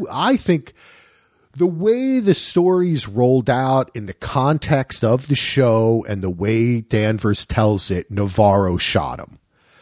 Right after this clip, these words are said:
But earlier, we are introduced to Navarro in a similar case, remember?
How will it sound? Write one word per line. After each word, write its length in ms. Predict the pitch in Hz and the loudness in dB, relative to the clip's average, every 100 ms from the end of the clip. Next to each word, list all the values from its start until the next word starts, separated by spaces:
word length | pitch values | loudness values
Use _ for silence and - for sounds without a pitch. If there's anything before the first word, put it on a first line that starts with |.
| _ _ _ _ | _ _ _ _
But 320 | 214 214 110 - _ _ _ _ | 0 0 -2 -8 _ _ _ _
earlier, 800 | 165 247 302 160 120 117 123 131 - _ _ | 0 2 2 2 2 2 2 0 -4 _ _
we 220 | 143 139 | -2 0
are 100 | 165 - | 2 0
introduced 800 | 208 - 135 - 196 285 - - | -2 0 -2 0 0 0 -2 -2
to 80 | 151 | -2
Navarro 840 | 117 95 104 95 90 90 92 98 - _ _ _ | -2 -2 -2 0 -2 -2 -2 -4 -8 _ _ _
in 140 | 151 135 | 0 2
a 60 | |
similar 840 | - - - 226 277 202 123 95 90 - | 2 2 2 0 2 0 0 -2 -6 -8
case, 580 | - 98 87 117 - | -6 -4 -4 -4 -4
remember? 640 | 107 107 113 151 214 254 | -2 -2 -2 -2 -2 -2